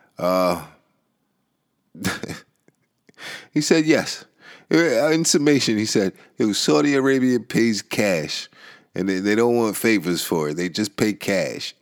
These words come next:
And I was like, "Eh, you know?" <laughs>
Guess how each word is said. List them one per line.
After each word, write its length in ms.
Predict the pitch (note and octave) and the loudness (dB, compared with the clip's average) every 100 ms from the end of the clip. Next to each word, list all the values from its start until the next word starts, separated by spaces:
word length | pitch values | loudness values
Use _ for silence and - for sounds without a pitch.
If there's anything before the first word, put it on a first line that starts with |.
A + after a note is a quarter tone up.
| - | -10
And 140 | G#2 | -4
I 100 | A#2 | -2
was 200 | A#2 A2 | 0 0
like, 320 | G#2 G2+ - _ _ _ _ - | 0 -4 -8 _ _ _ _ -8
"Eh, 180 | - - - | -6 -4 -4
you 140 | D3 | -4
know?" 300 | D3+ - B3+ - - _ _ _ _ _ _ _ _ _ | 0 0 0 -4 -20 _ _ _ _ _ _ _ _ _
<laughs> 40 | - | -4